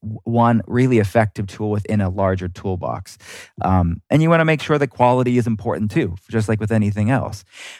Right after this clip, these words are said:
But yes, look, I think we have a protein problem as a whole, and we have an absorption problem, like I mentioned earlier.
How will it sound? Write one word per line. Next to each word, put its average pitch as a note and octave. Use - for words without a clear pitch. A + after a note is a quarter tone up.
But C3+
yes, D3
look, C#3
I D3
think F3+
we E3+
have C3+
a A2+
protein C#3
problem A#2+
as A2
a F#2
whole, B2
and B2
we C3
have A#2+
an A2+
absorption A2
problem, G2
like F#2+
I G2
mentioned F#2+
earlier. F2+